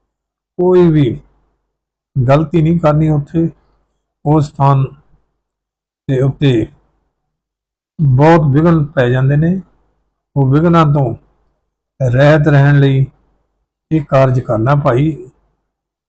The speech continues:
ਇਹ ਦੇਖੋ, ਜਥੇਦਾਰ ਬਲਵੰਤ ਸਿੰਘ ਜੀ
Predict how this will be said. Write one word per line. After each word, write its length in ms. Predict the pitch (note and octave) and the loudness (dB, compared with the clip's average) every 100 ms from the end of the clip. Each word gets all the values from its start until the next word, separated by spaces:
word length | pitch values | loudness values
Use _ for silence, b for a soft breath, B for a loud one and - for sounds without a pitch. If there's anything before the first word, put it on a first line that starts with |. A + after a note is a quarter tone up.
| - | -4
ਇਹ 80 | C#3 | -2
ਦੇਖੋ, 560 | C3+ C3+ - D#3+ E3+ E3 - _ _ _ _ - | -2 -4 0 2 2 0 -8 _ _ _ _ -6
ਜਥੇਦਾਰ 480 | B2 B2 C3+ C#3+ C#3 | -2 0 2 2 2
ਬਲਵੰਤ 420 | C3+ C3 C3+ C3+ | 0 0 -2 -4
ਸਿੰਘ 180 | - C#3+ | -2 -2
ਜੀ 320 | C#3+ C#3+ C#3+ | 0 0 -2